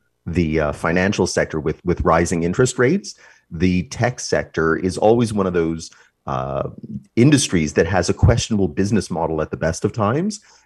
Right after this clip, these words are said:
And so it's now being exposed, especially in the crypto market, as having a really, really <laughs> questionable business model. And higher interest rates are just pushing a lot of, uh, investors to say, uh, you know, "The emperor has no, no clothes," and, and they're running away.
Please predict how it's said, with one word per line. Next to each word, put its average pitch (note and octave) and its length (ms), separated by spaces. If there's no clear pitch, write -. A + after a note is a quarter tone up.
And E2+ 180
so E2+ 380
it's E2+ 240
now F2 180
being F2 220
exposed, F2+ 680
especially G2 400
in E2 100
the D#2 40
crypto C3+ 320
market, D#2+ 460
as D#2+ 160
having D#2+ 280
a D#2 60
really, F#2+ 720
really F2+ 360
<laughs> - 60
questionable E2+ 600
business E2 340
model. D2+ 320
And A#2 120
higher A2+ 260
interest C#3 260
rates A2+ 240
are F2+ 60
just F#2 300
pushing F#2+ 320
a F#2+ 40
lot E2+ 220
of, F2+ 160
uh, F2+ 120
investors F#2 580
to - 100
say, E2 360
uh, D2+ 180
you F#2 80
know, E2 80
"The D#2+ 140
emperor D#2+ 180
has F2+ 180
no, F#2+ 300
no G2+ 300
clothes," C#3+ 420
and, B2 100
and A#2+ 160
they're A#2+ 80
running A2 280
away. A#2 440